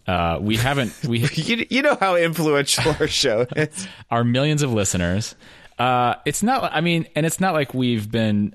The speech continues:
Speaker 1: uncritical of Garth. Like, I, I think I'm walking away from Garth with a much more balanced idea of who he is, but I definitely
Speaker 2: Right.
Speaker 1: have seen his flaws, and we've discussed them at length.
Speaker 2: Yeah, but it wouldn't be, it's not the same as, like,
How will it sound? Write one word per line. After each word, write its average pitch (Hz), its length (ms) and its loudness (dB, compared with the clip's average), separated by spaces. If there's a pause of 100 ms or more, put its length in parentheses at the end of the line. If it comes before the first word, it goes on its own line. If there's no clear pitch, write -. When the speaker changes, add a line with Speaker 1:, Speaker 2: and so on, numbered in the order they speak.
Speaker 1:
uncritical 117 640 0
of 82 120 -2
Garth. 85 360 -2
Like, - 400 -4 (500)
I, 107 220 2 (100)
I 117 120 -2
think 185 220 -4
I'm 117 120 2
walking 110 420 0
away 101 360 2
from 98 180 -2
Garth 95 260 0
with 95 120 -8
a 95 40 0
much 104 200 -2
more 98 120 0
balanced 98 540 0
idea 95 300 0
of 87 80 -2
who 117 180 -2
he 104 240 0
is, 135 260 0
but 95 460 -2
I 101 80 0
definitely 110 460 0
Speaker 2:
Right. 90 80 2
Speaker 1:
have 82 100 -2
seen 104 260 0
his 87 160 -2
flaws, 95 360 0
and 85 100 -2
we've 95 260 -4
discussed - 400 -4
them 87 120 -2
at 71 120 -2
length. 85 420 -4 (520)
Speaker 2:
Yeah, 247 520 2
but 208 380 0 (100)
it 185 100 2
wouldn't 202 320 0
be, - 180 -4
it's 160 220 0
not 185 200 2
the 165 80 0
same 135 400 2
as, 117 160 0
like, 104 440 -2